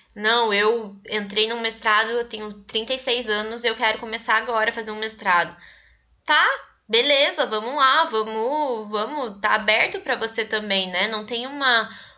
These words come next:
um recorte de idade pra fazer pós-graduação, não tem uma faixa etária preferida. É, eu acho importante a gente analisar essas experiências,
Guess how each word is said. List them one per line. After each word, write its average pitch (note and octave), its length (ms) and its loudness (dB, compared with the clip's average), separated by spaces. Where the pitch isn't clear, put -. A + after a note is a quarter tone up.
um G3 180 -8
recorte A3+ 1400 0
de G3 180 -4
idade A3 720 4
pra G3 160 -2
fazer G3 340 -2
pós-graduação, F#3 720 -2
não G#3+ 140 -8
tem G#3 100 -8
uma A#3 180 -6
faixa G#3+ 240 -2
etária G3 280 -2
preferida. G3+ 760 -4
É, F#3+ 760 4
eu B3+ 260 6
acho B3 320 2
importante B3+ 480 2
a D4 40 -4
gente B3 540 -2
analisar G#3 680 2
essas G#3 300 -8
experiências, G3+ 800 -2